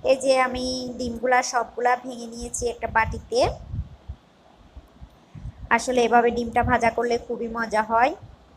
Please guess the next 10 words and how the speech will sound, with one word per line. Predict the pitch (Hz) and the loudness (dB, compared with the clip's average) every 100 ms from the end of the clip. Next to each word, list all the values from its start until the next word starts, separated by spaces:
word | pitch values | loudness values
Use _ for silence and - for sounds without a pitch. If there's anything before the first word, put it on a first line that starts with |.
| - - - - - | -16 -18 -20 -10 -4
এখন | - - 220 | -4 -2 -2
আমি | 214 226 247 254 | -4 -6 -10 -6
পেঁয়াজ | 240 233 233 - | 0 0 0 -8
কুচি | 220 - 220 240 277 - - | -6 -4 -4 -6 -8 -10 -14
দিয়ে | 226 226 | -10 -10
দিব। | 208 202 233 302 453 - - - | -8 -2 0 0 -2 -10 -12 -4
পেঁয়াজগুলো | - 233 220 - 233 | 4 6 6 2 4
আমি | 240 240 240 - | 4 2 -6 -10
ভালোভাবে | 240 240 233 233 233 220 240 240 | 2 4 4 4 2 2 0 -2
কষলে | 226 - - 226 262 | -4 -2 -2 0 2